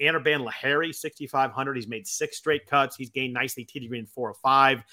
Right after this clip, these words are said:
Um, he was top fifteen his last two events, Mexico and Wells Fargo. And there's a guy that's, uh, I don't think he can win either, but at sixty-five hundred, he makes the cut and finishes thirtieth. You're doing really well.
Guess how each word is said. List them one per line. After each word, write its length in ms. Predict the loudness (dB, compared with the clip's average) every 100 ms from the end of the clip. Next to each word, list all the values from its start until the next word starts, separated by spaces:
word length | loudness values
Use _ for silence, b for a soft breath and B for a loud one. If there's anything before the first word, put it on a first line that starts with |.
| B B -8
Um, 220 | -6 -6
he 120 | -4
was 60 | 0
top 220 | 2 2
fifteen 300 | 0 -4 -4
his 100 | -2
last 220 | 0 0
two 140 | -2 -2
events, 320 | -2 -4 -6
Mexico 400 | -6 -6 -2 0
and 100 | 2
Wells 200 | 0 -4
Fargo. 280 | -2 -2 -2
And 80 | -8
there's 120 | -6
a 40 |
guy 120 | 0 0
that's, 320 | 0 -2 0
uh, 140 | 0 0 B B 4
I 60 | 8
don't 100 | 8
think 120 | 6
he 80 | 4
can 100 | 4
win 180 | 4
either, 300 | 4 2 2
but 120 | 0 -4
at 40 |
sixty-five 440 | -6 -4 2 4
hundred, 260 | 4 0 0
he 80 | -2
makes 200 | -6 -6
the 100 | -4
cut 260 | 2 2
and 80 | 0
finishes 340 | -6 -4 -6 -2
thirtieth. 380 | 0 0 -4 -10
You're 100 | -10
doing 240 | -6 -4 -4
really 220 | -6 -4
well. 400 | 0 2 2